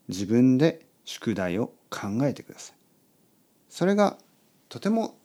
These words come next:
いい勉強方法だと思います。というわけで、そろそろ時間ですね。チャオチャオ。アスタレゴ。またね、またね。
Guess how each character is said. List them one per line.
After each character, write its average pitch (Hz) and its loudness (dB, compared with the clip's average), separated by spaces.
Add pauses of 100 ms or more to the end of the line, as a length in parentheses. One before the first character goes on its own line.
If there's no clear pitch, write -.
い 180 4
い - -2 (120)
勉 92 -4
強 80 -4
方 78 -6
法 - -12
だ - -20
と - -2
思 95 -4
い - -14
ま - -16
す。 - -14 (680)
と 277 6
い 240 8
う 104 2
わ 92 -2
け 95 -2
で、 - -8 (200)
そ - -6
ろ 82 -2
そ - -8
ろ 71 -8
時 - -14
間 73 -10
で 69 -12
す - -4
ね。 175 2 (180)
チ - -8
ャ 76 -4
オ 71 -10
チ - -16
ャ - -14
オ。 - -20 (160)
ア 139 -10
ス - -12
タ 196 0
レ 208 4
ゴ。 - 2 (160)
ま 202 2
た 226 0
ね、 214 0
ま 202 0
た 196 2
ね。 190 2